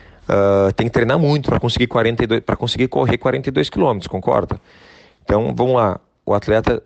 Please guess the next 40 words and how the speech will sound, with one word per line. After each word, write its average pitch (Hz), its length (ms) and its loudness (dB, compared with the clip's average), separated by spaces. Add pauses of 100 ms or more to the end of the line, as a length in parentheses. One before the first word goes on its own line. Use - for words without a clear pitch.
nunca 156 420 -2
conseguia 143 400 -2
passar - 600 -2 (100)
de 104 220 -4
vinte, 131 400 -2
trinta - 280 -2
quilômetros 120 500 -2
de 101 140 -8
distância, 113 460 -2
pois 135 220 0
ele 131 140 2
tinha 117 220 -2
muitas 98 420 -2
cãibras 104 720 0 (680)
e 110 100 2
ele 127 120 2
seguido 135 340 -2
tinha 143 200 0
dor 139 180 4
lombar, 131 380 2
e 107 40 2
acabava 123 380 0
quebrando, 160 480 0
interrompendo 156 640 -2
o - 20 0
ciclo - 280 -6
de 117 80 -10
treinamentos, 107 480 0
ele 131 100 -2
não 135 100 -4
conseguia, 135 400 -2 (220)
né, 123 240 0
progredir 131 480 0
a 123 40 0
partir 127 280 0
dali. 123 320 -4 (760)
Essa - 220 -2
pessoa 104 300 0
me 101 80 0
procurou, 123 600 2